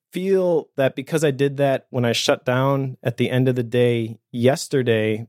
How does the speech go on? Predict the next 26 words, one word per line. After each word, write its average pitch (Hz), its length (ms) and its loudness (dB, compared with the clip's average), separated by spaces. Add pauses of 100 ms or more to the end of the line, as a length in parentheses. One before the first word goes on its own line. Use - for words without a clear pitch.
(140)
that 120 260 2
it 123 120 -10
gives 135 200 0
me 135 120 2
permission 123 800 0 (140)
to - 120 -2
kinda 123 560 0
just - 340 -12
chuck - 240 -2
it. 98 160 -2
It's - 80 -12
like, 113 140 -6
"Oh, 120 140 0
that's 123 220 -2
old." 104 300 -2 (240)
<laughs> - 240 -10
You 123 80 -6
know, 107 120 0
and 110 120 0
if 104 80 -6
I 123 60 0
wanna 127 160 2
do 127 80 0
something 120 320 -4
totally 117 280 2
different, 117 400 -2